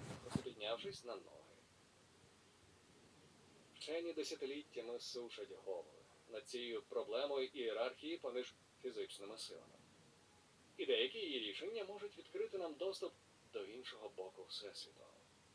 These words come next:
Більшість фізиків розглядають наш світ як тривимірний простір з додатковим, четвертим виміром часу.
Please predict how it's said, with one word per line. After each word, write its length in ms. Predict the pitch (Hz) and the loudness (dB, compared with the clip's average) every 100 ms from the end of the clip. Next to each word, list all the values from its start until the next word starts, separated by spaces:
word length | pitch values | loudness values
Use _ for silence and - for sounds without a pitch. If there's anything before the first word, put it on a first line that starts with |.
| - - - - - - - - - - - - - - - - | -20 -20 -20 -14 -12 -12 -16 -18 -18 -20 -20 -20 -20 -20 -18 -4
Більшість 460 | 135 123 - 113 - | 2 2 2 -2 -6
фізиків 460 | - - 107 - 104 - - | -2 0 0 -8 -16 -16 -6
розглядають 640 | 123 117 - - - 190 | -6 -4 -2 4 4 4
наш 220 | 196 - | 0 -2
світ 220 | - 453 | -4 -4
як 120 | 427 - | -2 -2
тривимірний 680 | - 320 175 208 175 160 | -2 0 0 0 0 -2
простір 480 | 139 175 185 185 170 - | 0 0 0 0 -2 -4
з 140 | 147 | -4
додатковим, 580 | - 120 113 - 92 - - - | 2 4 4 2 -2 -2 -14 -10
четвертим 680 | - 135 120 117 113 165 175 | 0 0 4 4 4 2 4
виміром 400 | 131 104 110 131 | 4 4 -2 -2
часу. 380 | - - - | -8 -6 -6